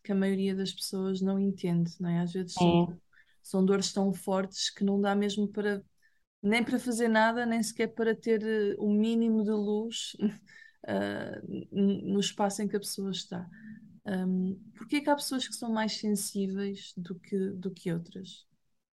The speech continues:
Speaker 1: Há
Speaker 2: Isso
Speaker 1: algum
Speaker 2: é verdade. Para além da, da dor de cabeça muito intensa, que geralmente só aparece num dos lados da cabeça, e é assim uma dor que podemos caracterizar como latejante, que está sempre assim a pulsar.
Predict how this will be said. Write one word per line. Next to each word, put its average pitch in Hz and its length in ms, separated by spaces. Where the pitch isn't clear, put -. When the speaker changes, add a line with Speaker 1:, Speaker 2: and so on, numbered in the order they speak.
Speaker 1:
Há 196 100
Speaker 2:
Isso 196 220
Speaker 1:
algum - 20
Speaker 2:
é 196 120
verdade. 190 680
Para 185 140
além 196 340
da, 190 280
da 190 220
dor 190 340
de 180 120
cabeça 180 540
muito 175 300
intensa, 175 600
que - 120
geralmente 185 540
só 180 180
aparece 175 480
num 180 140
dos 175 140
lados 170 300
da 165 120
cabeça, 190 760
e 175 280
é 175 100
assim 175 180
uma 170 280
dor 170 320
que 170 120
podemos 175 300
caracterizar 170 680
como 165 340
latejante, 170 680
que - 40
está 208 160
sempre 170 260
assim 170 180
a 165 60
pulsar. - 760